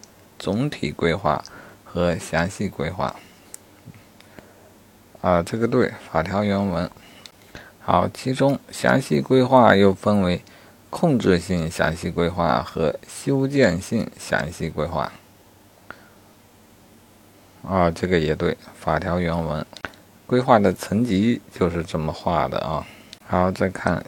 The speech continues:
修建性详细规划分为建设用地规划和建设工程规划。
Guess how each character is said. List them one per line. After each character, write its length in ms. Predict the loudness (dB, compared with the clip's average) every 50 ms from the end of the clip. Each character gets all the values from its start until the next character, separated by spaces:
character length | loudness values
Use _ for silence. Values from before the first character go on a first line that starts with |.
| -12
修 260 | -14 -6 -2 -2 0 0
建 300 | 2 2 2 2 2 0
性 280 | -2 -2 -2 -2 -2
详 300 | -2 0 0 2 2 0
细 160 | 0 -4 -6
规 240 | -6 -2 0 0 0
划 320 | 2 2 2 4 4 4 2
分 320 | 0 -2 -2 -2 0 0
为 220 | 0 0 -2 -4 -6 -12 -20 -20 -20 -20 -20 -20 -20
建 300 | -4 0 2 2 2 2
设 180 | 2 2 2 4
用 280 | 4 2 2 0 0
地 160 | 0 0 -2 -2
规 200 | 0 0 0 0
划 360 | 0 2 2 2 4 2 0
和 420 | -4 -6 -4 -2 -2 -2 -2 -4 -6
建 320 | -6 -6 -4 -2 -2 -4 -4
设 280 | -4 -2 -2 0 -2 -2
工 300 | -4 -6 -4 -4 -4 -4
程 380 | -6 -8 -8 -6 -6 -4 -4
规 260 | -4 -4 -4 -4 -6 -6 -6
划。 220 | -8 -8 -8 -8